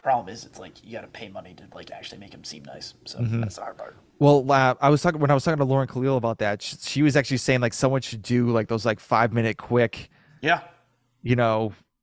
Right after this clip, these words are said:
Speaker 2: intros and stuff like that. And so, you know, I know, I know Clydesdale's doing that. I wouldn't mind tro-, doing it too. So just throwing it
Speaker 1: Yeah.
Speaker 2: out there.
Speaker 1: Yeah, it would be fun. Um, but yeah, those, like, little, like, updates and everything. So everything, like,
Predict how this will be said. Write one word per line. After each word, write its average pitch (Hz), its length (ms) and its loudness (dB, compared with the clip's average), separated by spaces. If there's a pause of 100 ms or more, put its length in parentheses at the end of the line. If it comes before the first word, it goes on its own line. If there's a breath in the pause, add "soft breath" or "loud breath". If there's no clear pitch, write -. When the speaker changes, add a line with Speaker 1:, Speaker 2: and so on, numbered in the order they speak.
(220)
Speaker 2:
intros 117 540 4
and 113 100 -4
stuff - 280 0
like 113 120 0
that. 101 280 0
And 117 100 -10
so, 107 460 -2
you 135 80 -2
know, 110 280 2 (220)
I 127 100 4
know, 151 240 6
I 147 80 4
know 156 120 4
Clydesdale's 135 520 0
doing 120 220 -2
that. 117 180 0
I 120 60 2
wouldn't 135 160 2
mind 113 220 -4
tro-, 113 160 -10
doing 117 260 -4
it 104 100 -8
too. 113 240 0
So 107 380 -4 (140)
just - 180 -14
throwing 123 220 -4
it 208 40 0
Speaker 1:
Yeah. 175 100 4
Speaker 2:
out 104 80 -8
there. 113 200 -8 (340)
Speaker 1:
Yeah, 151 200 -2 (220)
it 165 60 -4
would 214 140 -2
be 156 100 -6
fun. 127 300 -2 (360 loud breath)
Um, 135 320 4
but 135 80 -6
yeah, 131 180 -2
those, 139 400 -6
like, 123 320 -4
little, 131 280 -4
like, 117 240 -8
updates 131 460 -6
and 127 80 -4
everything. 131 440 -6
So 98 360 -10
everything, 147 500 -4
like, 120 200 -10